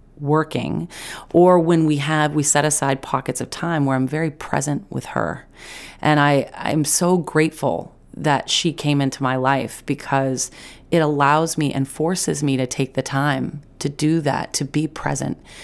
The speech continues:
in the moment when I'm with her. And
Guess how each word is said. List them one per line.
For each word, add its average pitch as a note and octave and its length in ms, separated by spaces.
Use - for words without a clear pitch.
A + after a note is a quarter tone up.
in D3+ 140
the C#3+ 80
moment C3+ 560
when C#3 140
I'm C3 160
with C3 180
her. E3 280
And D3 560